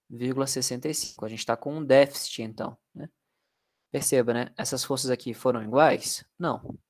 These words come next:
Qual que deu maior? A força de tração, né? Força de tração no aço. Significa o quê? Que o nosso X, pessoal, a gente tem que aumentar ele um pouquinho,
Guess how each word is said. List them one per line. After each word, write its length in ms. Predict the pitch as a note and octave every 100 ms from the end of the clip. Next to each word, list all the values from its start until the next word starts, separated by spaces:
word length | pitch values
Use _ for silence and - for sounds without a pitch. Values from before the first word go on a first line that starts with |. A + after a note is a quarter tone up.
| _ _ _ _ _ _ _ _
Qual 180 | - D#3
que 120 | E3
deu 160 | E3+ E3
maior? 460 | E3 C#3+ B2 A2 -
A 80 | C3
força 400 | C3 C3 D3 B2+
de 340 | B2 D3+ - _ _ _ _
tração, 520 | - E3 - C#3 C3+ B2
né? 220 | A#2+ C#3
Força 200 | - A#2+
de 120 | B2+ -
tração 280 | B2+ -
no 100 | C3 D3+
aço. 360 | A2 - - _ _ _ _ _ _
Significa 500 | - C3 C#3+ C#3 D#3+
o 40 | E3+
quê? 160 | D3+
Que 100 | A#2+
o 40 | B2
nosso 260 | C#3 -
X, 320 | C3 - A3 G#3
pessoal, 260 | C3+ A#2+
a 60 | A#2
gente 180 | B2 -
tem 140 | C3+
que 100 | C#3
aumentar 560 | C3 D#3+ F3+ - D3+ D#3+
ele 80 |
um 60 | E3+
pouquinho, 460 | E3+ G3+ - E3